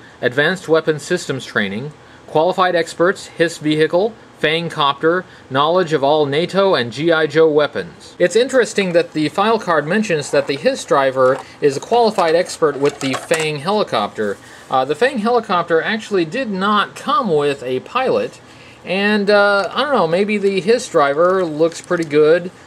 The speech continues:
piloting the Fang helicopter. The Fang is also black, like the Hiss tank,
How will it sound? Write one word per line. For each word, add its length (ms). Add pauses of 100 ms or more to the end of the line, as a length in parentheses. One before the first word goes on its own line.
(120)
piloting 540
the 400 (140)
Fang 380 (200)
helicopter. 640
The 80
Fang 300
is 100
also 400
black, 500
like 500
the 120
Hiss 240
tank, 460